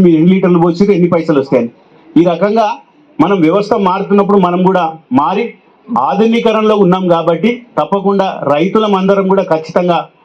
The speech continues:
ఎంతమంది ముందుకు వస్తే అంతమందికి లోన్లు కూడా ఇప్పిస్తాం. గతంలో కూడా మనం ఇచ్చినాం అప్పుడు కూడా లోన్లు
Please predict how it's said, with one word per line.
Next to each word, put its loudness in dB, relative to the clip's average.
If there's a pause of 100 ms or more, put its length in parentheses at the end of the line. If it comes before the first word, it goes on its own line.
(160)
ఎంతమంది 0 (100)
ముందుకు 2
వస్తే -2 (540)
అంతమందికి 0 (140)
లోన్లు 2
కూడా 2
ఇప్పిస్తాం. -2 (420)
గతంలో 0
కూడా 0
మనం -2 (480)
ఇచ్చినాం 2
అప్పుడు 0
కూడా 2
లోన్లు 2